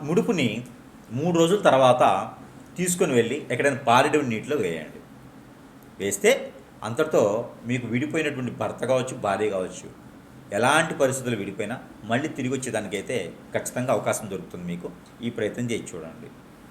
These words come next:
జై శ్రీమన్నారాయణ. ఈ పరిహారం ఈ రాశి వారు చేసుకున్నట్టయితే కనుక ఖచ్చితంగా మీకు విడిపోయినటువంటి భార్య మళ్ళీ రావాలని మనస్ఫూర్తిగా ఉందా? ఈ పరిహారం చేయండి. విడిపోయినటువంటి భర్త అతనే కావాలని మీకు అనిపిస్తే కనుక ఖచ్చితంగా ఈ పరిహారం చేయండి,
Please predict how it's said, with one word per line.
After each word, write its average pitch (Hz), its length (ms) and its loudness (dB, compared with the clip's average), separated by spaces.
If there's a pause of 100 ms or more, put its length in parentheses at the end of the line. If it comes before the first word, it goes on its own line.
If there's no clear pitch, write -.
(240)
జై 101 120 2 (100)
శ్రీమన్నారాయణ. 76 520 -12 (1500)
ఈ 147 40 2 (100)
పరిహారం 151 380 8 (240)
ఈ 127 100 4
రాశి 135 220 4
వారు 147 180 4
చేసుకున్నట్టయితే 113 600 0
కనుక 90 160 -6 (540)
ఖచ్చితంగా 165 460 -4
మీకు 131 220 -2 (640)
విడిపోయినటువంటి 139 580 -2
భార్య 104 240 2 (220)
మళ్ళీ 120 260 0
రావాలని 131 300 6
మనస్ఫూర్తిగా 127 480 -2
ఉందా? 143 160 0 (500)
ఈ - 120 -8
పరిహారం 123 360 2
చేయండి. 82 300 -6 (960)
విడిపోయినటువంటి 170 540 2
భర్త 120 200 4 (400)
అతనే 139 220 2 (160)
కావాలని 170 300 10
మీకు 151 120 4
అనిపిస్తే 143 340 0
కనుక 127 220 -4
ఖచ్చితంగా 139 340 -4
ఈ 120 60 -4
పరిహారం 117 340 2
చేయండి, 104 200 -4